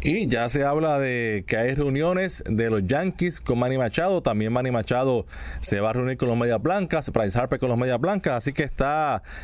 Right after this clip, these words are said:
calentándose el mercado para estos dos jugadores. También se habla de que los Dodgers ahora han mostrado algún interés en Harper, así que quizás, eh,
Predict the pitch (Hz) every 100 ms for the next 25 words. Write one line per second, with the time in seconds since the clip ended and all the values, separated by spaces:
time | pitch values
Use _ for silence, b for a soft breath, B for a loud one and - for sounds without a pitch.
0 | B - 127 127 107 151 180 175 170 160
1 | 143 123 151 120 90 B B B - 127
2 | 139 135 160 139 135 143 147 196 175 135
3 | 117 101 110 139 165 160 - 117 113 135
4 | 143 135 120 110 113 107 98 123 156 160
5 | 151 107 113 123 117 123 123 107 117 123
6 | 117 110 131 - B B B 104 104 135
7 | 185 - 143 117 131 135 143 - 120 147
8 | 220 - B B B B 110